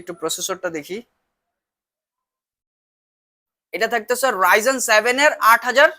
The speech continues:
সিরিজের এইট সেভেন ফোর, এইট সেভেন ফোর ফাইভ এইচ প্রসেসর। এটাতেও আট কোর, ষোলো থ্রেড, ষোলো এমবি ক্যাশ থাকতেছে। মেমোরি থাকতেছে ডিডিআর ফাইভ এর ষোলো জিবি র্যাম, পাঁচ হাজার ছয়শো মেগাহার্টজ এর, পাঁচ হাজার ছয়শো মেগাহার্টজ এর র্যাম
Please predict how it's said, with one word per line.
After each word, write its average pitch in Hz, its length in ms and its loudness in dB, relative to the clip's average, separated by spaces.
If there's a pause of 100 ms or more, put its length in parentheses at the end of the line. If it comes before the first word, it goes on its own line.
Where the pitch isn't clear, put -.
(200)
সিরিজের 202 420 -4 (580)
এইট 254 140 0 (100)
সেভেন 240 260 4 (140)
ফোর, 254 220 6 (1120)
এইট 247 140 -2 (120)
সেভেন 247 260 6 (580)
ফোর 240 180 4 (140)
ফাইভ 254 180 6 (180)
এইচ 269 140 2 (140)
প্রসেসর। 202 440 -4 (880)
এটাতেও 233 300 2 (180)
আট 220 100 2 (100)
কোর, 254 120 10 (160)
ষোলো 226 200 6 (100)
থ্রেড, 262 200 4 (100)
ষোলো 220 240 0
এমবি 233 240 -8
ক্যাশ 185 220 0
থাকতেছে। 208 380 -6 (520)
মেমোরি 226 320 -4
থাকতেছে 233 320 -2 (140)
ডিডিআর 233 360 0
ফাইভ 208 240 6
এর 226 120 0
ষোলো 226 240 0
জিবি 226 200 -6
র্যাম, 233 160 6 (460)
পাঁচ 202 180 0
হাজার 226 220 -2
ছয়শো 220 280 2 (100)
মেগাহার্টজ 202 440 0
এর, 131 140 -10
পাঁচ 175 160 -4
হাজার 220 180 -8
ছয়শো 202 300 -2
মেগাহার্টজ 202 360 -2
এর 202 100 -6
র্যাম 185 120 0